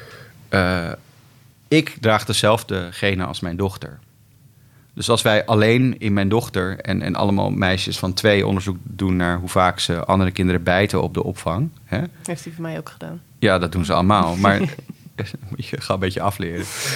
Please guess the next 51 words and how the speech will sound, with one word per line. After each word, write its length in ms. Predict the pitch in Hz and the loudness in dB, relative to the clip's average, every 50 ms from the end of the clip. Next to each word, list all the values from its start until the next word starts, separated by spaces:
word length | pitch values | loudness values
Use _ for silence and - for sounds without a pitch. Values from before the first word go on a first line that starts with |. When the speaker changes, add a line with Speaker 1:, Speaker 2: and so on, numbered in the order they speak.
| 123 117 - - - - - - - - 170 | -6 -8 -8 -10 -10 -10 -12 -12 -8 -2 0
Speaker 1:
denk 240 | 123 104 98 90 | 2 2 2 0
ik. 200 | - 98 92 - | -4 -10 -10 -10
Ik 140 | - - 117 | -10 -8 0
weet 160 | 113 117 120 | 4 6 6
het 100 | 127 117 | 6 6
ook 160 | 123 113 107 90 | 6 4 4 2
niet. 220 | 101 92 95 - | -2 -4 -4 -6
Ik 80 | 107 101 | -4 -2
doe 100 | 107 107 | 0 0
ook 100 | 107 101 | 0 0
maar 100 | 101 92 | 0 -2
mijn 120 | 87 90 | -2 -4
best. 360 | - - - - - - - _ _ _ - | -4 -6 -8 -10 -14 -18 -20 _ _ _ -8
Ehm, 540 | - 123 123 127 127 127 127 127 123 120 120 120 120 120 - - - - - _ _ _ _ | -2 2 4 4 6 6 6 4 2 2 0 -6 -8 -10 -14 -18 -20 -20 -20 _ _ _ _
dan, 400 | - - 117 113 113 113 113 110 113 | -2 2 4 4 4 4 0 -2 -2
dan, 360 | 107 113 113 117 117 113 104 | 0 2 2 2 2 0 -2
dan, 280 | 113 113 113 113 110 - - | 0 0 0 0 0 -4 -2
dan 180 | 104 117 113 | -2 -2 0
kun 140 | 110 - 127 | 0 0 0
je 80 | 127 120 | 0 0
wel 100 | 113 117 | -2 -2
zeggen 280 | - 127 113 104 113 | -2 -2 -2 -4 -4
van, 140 | 95 110 208 - | -6 -6 -8 -4
"Oh, 200 | - 233 208 190 | -2 0 2 4
hey, 180 | 165 170 170 151 | 4 4 4 4
dit 180 | 143 147 147 | 2 0 -2
gen, 320 | - - 160 151 143 139 131 | 0 0 2 4 4 4 4
eh, 220 | 123 117 107 104 | 4 4 4 2
dit 160 | 98 110 110 | 0 -2 -4
gen 200 | - - 101 95 | -2 -2 0 0
hangt 240 | 92 90 95 92 - | 0 -2 -2 -4 -2
samen 300 | - 98 92 98 101 101 | 2 4 4 4 4 2
met 160 | 113 113 113 | 0 0 2
bijten." 400 | 117 120 127 143 147 139 - 90 | 2 2 2 2 0 -2 -4 -2
Maar 100 | 90 110 | 0 0
ja, 60 | 110 | 0
ik 160 | - - 147 123 | 2 0 -2 2
draag 260 | 110 107 101 101 - | 4 4 4 2 0
dat 140 | - - - | -4 -8 -4
gen 200 | - 131 123 131 | -2 0 2 2
ook. 240 | 113 95 90 90 | 2 2 0 -2
En 80 | - 98 | -2 -2
als 120 | 107 101 | -2 0
ik 100 | - 123 | -2 -2
het 80 | - - | -4 -2
niet 120 | 101 101 | -6 -2
draag, 220 | 92 101 98 101 - | 0 2 0 0 0
mijn 120 | 113 107 | -2 -4
vrouw 280 | - - 123 117 113 101 | 0 2 4 4 4 4
wel. 200 | 90 85 85 87 | 2 0 0 0
Dus 220 | 95 95 - - | -2 -4 -4 -6